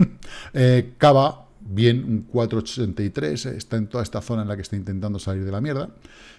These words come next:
Eh, las cruces de medias ya los tenemos. Vale, ahora lo que hace falta es que tenga impulso para intentar estos máximos que hizo aquí,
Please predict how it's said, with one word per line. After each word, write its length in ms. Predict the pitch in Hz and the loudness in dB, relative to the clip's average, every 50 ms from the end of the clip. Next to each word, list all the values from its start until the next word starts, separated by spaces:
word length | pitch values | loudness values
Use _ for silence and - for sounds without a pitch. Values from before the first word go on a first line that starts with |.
| _ _ | _ _
Eh, 480 | - 104 98 98 98 98 98 101 107 - | -6 -2 -2 0 0 0 -2 -2 -4 -4
las 280 | 131 117 117 117 113 - | -2 0 0 0 0 0
cruces 320 | - 135 120 - 127 113 | 0 -2 0 0 0 2
de 80 | 123 117 | 2 2
medias 280 | 120 120 120 117 110 | 4 4 4 4 4
ya 120 | 107 117 113 | 4 4 2
los 160 | 113 113 - | 2 0 0
tenemos. 480 | - 131 147 147 156 190 214 - - _ _ - - _ _ _ _ _ _ _ _ _ _ _ _ _ _ _ _ | 2 2 2 2 0 -2 -6 -10 -16 _ _ -20 -20 _ _ _ _ _ _ _ _ _ _ _ _ _ _ _ _
Vale, 160 | - 104 107 - | -12 -12 -10 -4
ahora 220 | 120 120 120 120 | -2 0 2 2
lo 100 | 123 127 | 2 2
que 100 | 117 127 | 0 0
hace 100 | 117 127 | -2 -2
falta 260 | 123 - 156 139 143 | -2 -2 -2 -2 -2
es 140 | 139 - - | -4 -6 -8
que 240 | - - - - 101 | -12 -12 -8 -8 -8
tenga 320 | - - - 127 123 123 | -4 0 0 2 2 2
impulso 500 | 117 117 113 113 131 123 - - 135 - | 2 0 0 0 -2 -2 -2 -4 -4 -4
para 160 | - 107 101 95 | -2 -4 -4 -4
intentar 320 | 87 92 90 87 110 107 | -4 -6 -6 -4 -4 -4
estos 240 | 107 - - 110 98 | -4 -4 -6 -4 -2
máximos 420 | 107 110 107 - 104 104 104 98 | -2 -2 -2 -4 -4 -6 -6 -8
que 120 | - - - | -10 -12 -10
hizo 100 | - 101 | -8 -8
aquí, 260 | 90 - 135 160 | -6 -6 -8 -8